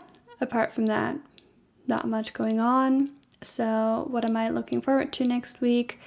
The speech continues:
apart from me having to hand in my assignments? And I actually have a quiz on Monday, but that's gonna be pretty short, I guess. Um, so I hope that obviously everything works out. I can get everything handed in. That would be great.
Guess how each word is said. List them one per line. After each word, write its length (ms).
apart 240
from 140
me 80
having 260
to 60
hand 160
in 60
my 120
assignments? 460
And 180
I 60
actually 260
have 140
a 40
quiz 280
on 120
Monday, 260
but 140
that's 220
gonna 220
be 120
pretty 420
short, 460
I 120
guess. 420
Um, 380
so 160
I 60
hope 220
that 200
obviously 380
everything 360
works 240
out. 280
I 60
can 220
get 280
everything 380
handed 400
in. 420
That 180
would 100
be 100
great. 500